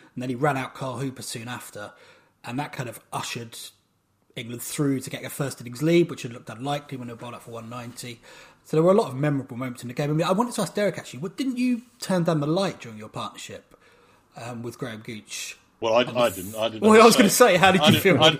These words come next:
Speaker 2: I didn't have a say in it, but, uh,
Speaker 1: <laughs> Yeah.
Speaker 2: Gucci did, and he, and he always says, "It's the first time I've ever turned down the light," 'cause, you know, I wanted to keep them out there.
Speaker 1: Mm. No, which I thought was really interesting, and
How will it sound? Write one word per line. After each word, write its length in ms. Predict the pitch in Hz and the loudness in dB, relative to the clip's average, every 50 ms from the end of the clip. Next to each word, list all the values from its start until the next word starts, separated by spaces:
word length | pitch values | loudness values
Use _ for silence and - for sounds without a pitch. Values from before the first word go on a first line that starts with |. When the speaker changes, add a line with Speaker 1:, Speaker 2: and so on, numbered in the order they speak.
| - - - | -2 0 4
Speaker 2:
I 140 | 147 165 170 | 4 6 6
didn't 160 | 165 147 135 | 4 4 4
have 120 | 147 135 | 4 4
a 60 | 127 | 4
say 300 | 110 - - 165 151 147 | 2 2 4 4 6 6
in 60 | 123 107 | 4 2
it, 140 | 110 - | -2 -2
but, 300 | - 120 127 123 127 - | -2 -2 -2 -2 -2 -2
uh, 160 | 135 123 120 123 | 0 2 4 4
Speaker 1:
<laughs> 20 | |
Yeah. 200 | - 151 131 123 | 4 4 4 4
Speaker 2:
Gucci 340 | 143 147 147 - - 127 104 | 2 0 0 -2 -4 -6 -4
did, 180 | - 113 110 | -4 -4 -4
and 80 | 120 127 | -2 -2
he, 220 | 135 135 139 139 - | -2 -2 -2 -4 -6
and 120 | 135 131 | -6 -6
he 80 | 131 131 | -4 -2
always 220 | 135 139 139 139 | -2 -2 -2 -2
says, 320 | - 147 151 147 117 - 135 | -4 -4 -2 -2 -4 -4 -8
"It's 120 | 123 - | -10 -10
the 100 | - - | -12 -12
first 340 | 104 - 143 143 139 - - | -8 -4 -2 -2 -2 -2 0
time 140 | 143 127 120 | 0 0 0
I've 100 | 117 117 | 0 -2
ever 140 | 127 131 123 | -2 -4 -6
turned 260 | - - 135 120 117 | -4 -4 -6 -4 -2
down 180 | 117 113 110 110 | -2 -4 -4 -4
the 60 | 107 | -6
light," 340 | 107 110 107 92 95 - - | -4 -4 -4 -4 -6 -8 -10
'cause, 260 | - 98 - - - | -12 -10 -10 -10 -10
you 80 | 123 | -8
know, 240 | 101 92 95 107 107 - - - _ _ _ 117 | -8 -8 -8 -8 -10 -14 -20 -20 _ _ _ -10
I 80 | 113 113 | -8 -6
wanted 200 | 117 113 107 107 | -6 -6 -8 -8
to 60 | 98 | -6
keep 220 | - 131 123 120 | -4 -4 -4 -4
them 120 | 113 107 123 | -4 -6 -6
out 160 | 123 113 101 | -6 -8 -10
there. 140 | 98 98 - _ _ _ - | -14 -16 -18 _ _ _ -14
Speaker 1:
Mm. 260 | 151 143 139 123 113 - _ _ - | -10 -10 -8 -10 -10 -12 _ _ 0
No, 220 | 160 165 170 170 | 2 4 4 4
which 160 | 170 170 - | 4 2 2
I 40 | 208 | 2
thought 140 | - 226 - | 4 2 2
was 120 | 185 151 | 2 2
really 120 | 185 170 175 | 2 2 2
interesting, 300 | 175 160 - - 165 160 | 2 0 -2 0 0 0
and 100 | 160 | 0